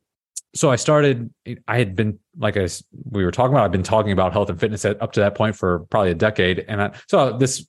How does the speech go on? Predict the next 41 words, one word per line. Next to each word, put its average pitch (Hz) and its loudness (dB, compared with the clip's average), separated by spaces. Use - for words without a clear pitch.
small 127 2
following 107 2
of 95 -2
people, 131 2
I'm 101 0
like, 92 -4
"This 156 2
is 143 -2
what 139 4
I'm 117 0
doing. 110 2
This 110 -2
is 107 -2
why 107 2
I'm 98 -4
doing 101 0
it. 101 -2
Here's 113 -4
the 73 -14
research, 104 0
et - -18
cetera." 101 0
And 98 -2
basically 120 2
just 92 -2
started 107 2
writing 127 2
about 117 4
it. 101 0
More 104 0
people 101 -2
started 92 -2
doing 120 0
it. 117 0
And 92 -2
I 147 0
just - -2
feel 113 0
my 95 0
best, 85 -4
uh, 98 0